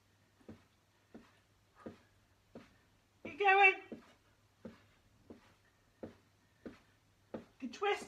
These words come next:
as well, twist the knees, make it harder. Right, five seconds.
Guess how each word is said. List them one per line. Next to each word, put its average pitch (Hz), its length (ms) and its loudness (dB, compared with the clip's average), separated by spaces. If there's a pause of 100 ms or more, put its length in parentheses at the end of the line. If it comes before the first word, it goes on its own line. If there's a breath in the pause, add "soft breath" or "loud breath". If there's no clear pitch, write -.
as 320 100 -14
well, 381 240 10
twist 403 320 -2
the 370 80 -2
knees, 381 320 -2 (380)
make 302 160 -6
it - 100 -12
harder. 349 460 6 (1040 soft breath)
Right, 233 200 0
five 415 300 8
seconds. 359 840 4